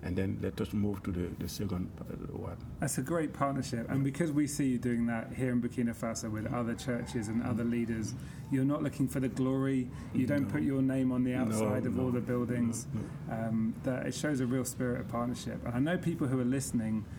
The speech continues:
Speaker 2: uh, they're really encouraged to know they are part of the Legere
Speaker 1: Of
Speaker 2: partnership.
Speaker 1: course,
Speaker 2: So
Speaker 1: yeah.
Speaker 2: even if they can't come on a go
Speaker 1: Yeah,
Speaker 2: team,
Speaker 1: yeah.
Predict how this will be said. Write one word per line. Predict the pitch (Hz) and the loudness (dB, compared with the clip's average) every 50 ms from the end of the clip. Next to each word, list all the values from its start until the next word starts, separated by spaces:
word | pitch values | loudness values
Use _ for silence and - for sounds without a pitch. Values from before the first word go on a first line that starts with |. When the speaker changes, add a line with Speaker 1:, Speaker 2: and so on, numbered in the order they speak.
| - - - - - - | -12 -10 -10 -10 -6 -4
Speaker 2:
uh, | 127 123 123 131 - - - | -2 -2 -2 -2 -2 -4 -2
they're | - 135 143 143 | -2 0 0 2
really | 147 180 170 156 | 2 2 2 2
encouraged | 139 127 - 151 147 143 135 - | 2 2 2 2 2 2 0 0
to | - 139 | 0 2
know | 131 123 117 113 107 113 | 2 2 0 -2 0 0
they | 139 143 143 139 | 0 2 2 2
are | 135 131 | 0 0
part | 127 - - 151 143 139 139 135 | -2 -2 -2 0 0 0 -2 -2
of | 123 110 101 | -4 -2 -2
the | 123 | -2
Legere | 113 117 117 107 123 117 113 110 | -2 0 -2 -2 -2 -2 -2 -4
Speaker 1:
Of | 104 - | -4 -2
Speaker 2:
partnership. | - 123 123 123 117 123 123 | -2 -2 -2 0 0 0 0
Speaker 1:
course, | 127 107 - - | -2 -2 -2 -2
Speaker 2:
So | 120 123 | 0 2
Speaker 1:
yeah. | 131 | 2
Speaker 2:
even | 143 135 117 131 127 123 | 2 2 2 2 2 2
if | 120 123 | 0 -2
they | - 120 113 | -4 -4 -4
can't | 113 - 143 139 135 123 | -2 -2 0 0 0 -2
come | - - 131 127 | -2 0 0 2
on | 123 123 | 2 2
a | 120 | 0
go | 110 - 120 117 | 0 0 0 0
Speaker 1:
Yeah, | 117 | 0
Speaker 2:
team, | 113 - 117 113 113 117 113 113 110 - - - | 0 0 0 0 2 2 2 0 -2 -4 -4 -2
Speaker 1:
yeah. | 113 110 | -2 0